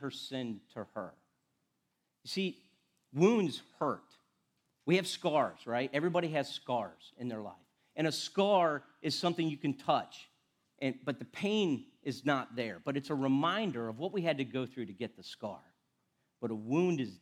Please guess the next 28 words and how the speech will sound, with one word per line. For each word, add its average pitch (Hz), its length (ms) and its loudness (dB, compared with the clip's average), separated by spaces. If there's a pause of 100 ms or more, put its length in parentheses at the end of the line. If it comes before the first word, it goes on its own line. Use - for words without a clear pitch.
different. 127 360 -6 (720)
A 104 60 -6
wound, 185 320 6
if 160 140 0
you 143 80 -4
touch 170 340 0
it, 104 80 -10 (220)
if 131 100 -4
you 135 80 -4
touch 214 300 0
a 214 60 2
bruise, 151 500 2 (200)
there's 143 180 0
an 143 100 4
immediate 214 440 4
reaction. 147 520 0
A 113 40 -4
wound 147 280 2
is 131 180 -2
active, 127 400 -6 (880)
and 123 100 -4
there's 117 140 -6
a 117 80 -14 (160)
pulling 170 360 0
back. 113 380 -8 (380)
There's 135 140 -2
a 139 40 -8
hiding 156 600 -4